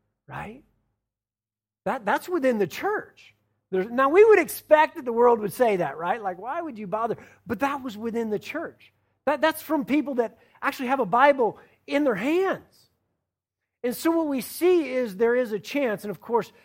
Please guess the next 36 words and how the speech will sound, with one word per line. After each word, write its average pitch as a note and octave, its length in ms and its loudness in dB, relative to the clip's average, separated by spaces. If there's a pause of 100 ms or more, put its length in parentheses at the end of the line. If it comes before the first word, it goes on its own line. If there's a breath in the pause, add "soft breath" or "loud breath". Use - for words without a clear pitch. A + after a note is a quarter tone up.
(140)
that's C#4 340 0
just A#3 280 -10
a F3 60 -8
select D#3+ 480 -4
few D3 280 -8
within C3 280 -6
the B2+ 100 -8
church. A#2+ 300 -16
This E3 160 -12
is F#3 60 -10
not F#3+ 240 -2
an F3+ 160 -4
indictment E3+ 600 -2
upon G#3+ 400 -2
the G#3 80 -2
church G#3 340 -4
and G3+ 100 -6
everybody E3+ 520 -2
here. E3 220 -4 (320 loud breath)
But C4 180 4
it C#4 100 -2
is, E4 300 -4
gives A3 280 -8
us B3+ 140 -10
a A#3+ 60 -2
little B3 260 -4
bit C#4+ 140 -10
of G3+ 80 -6
the G3 60 -10
mentality G3 680 -4 (220 loud breath)
that A3 180 -4
can A3 180 -8
creep B3+ 400 -6 (100)
into D#4+ 340 -4
the B3+ 160 -4
church, E3 480 -6